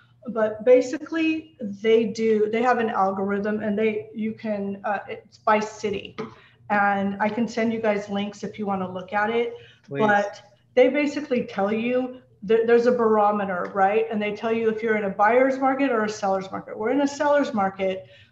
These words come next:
Speaker 1: but they will tell you by city how, how quickly you're getting to a buyer's market.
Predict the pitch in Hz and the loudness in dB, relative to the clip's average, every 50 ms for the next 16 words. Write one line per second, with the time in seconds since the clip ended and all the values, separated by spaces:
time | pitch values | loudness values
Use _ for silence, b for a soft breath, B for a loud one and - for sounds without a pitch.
0 | b - - - 220 214 208 - - - - 208 202 240 254 254 269 277 269 - | b -10 -2 2 2 4 4 2 -2 -8 -10 -4 0 2 4 4 4 0 -2 -2
1 | - 285 285 269 254 247 226 202 - 226 233 233 233 226 - - 247 240 240 269 | -2 -2 0 0 0 -2 -2 0 4 4 4 4 2 0 -4 -4 -4 -4 -2 -2
2 | 294 311 320 330 - - _ _ _ - 240 240 240 240 233 - 233 - 247 254 | -2 -2 -4 -6 -10 -18 _ _ _ -2 0 2 2 2 -2 -6 -4 0 2 2
3 | 254 247 254 - - - 320 302 311 320 349 349 294 269 254 262 262 240 208 196 | 2 2 -4 -12 -12 -10 -8 -8 -8 -6 -4 -2 -2 0 2 2 2 0 0 0
4 | 240 233 247 277 269 247 - - - 254 220 214 202 185 170 190 190 202 220 240 | 0 0 2 2 0 0 -2 -4 -4 -2 -2 -2 -2 -2 0 0 2 2 4 2
5 | 269 285 277 - - 294 311 311 320 311 - 339 349 349 349 349 | 2 0 -2 -2 -2 0 0 0 0 -4 -6 -8 -8 -8 -10 -10